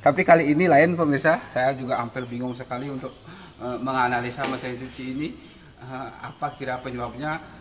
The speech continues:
Se-, eh, padahal, eh, diganti sensor airnya nggak mau.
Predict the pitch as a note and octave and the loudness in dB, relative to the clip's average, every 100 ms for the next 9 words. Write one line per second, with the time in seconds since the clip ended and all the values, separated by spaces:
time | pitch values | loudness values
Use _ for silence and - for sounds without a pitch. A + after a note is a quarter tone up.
0 | - - C3+ - B2 B2 A#2 B2+ B2 B2 | -20 -18 -18 -12 -10 -8 -8 -6 -6 -4
1 | C#3+ D3 D3 - - - B2+ B2+ B2 A2 | -4 -4 -8 -12 -14 -12 -12 -12 -12 -14
2 | - - - - - - - - - - | -16 -18 -18 -18 -18 -18 -18 -18 -18 -20
3 | - - - - B2 C3 B2 A#2+ A#2 E3 | -20 -20 -20 -20 -12 -6 -2 -2 -2 -4
4 | E3 D#3+ D3+ - - - C#3 B2+ C3+ A#2+ | -2 -2 -4 -10 -18 -14 -12 -6 -4 -4
5 | B2 C#3+ C#3 B2 C3 | -4 -6 -6 -6 -6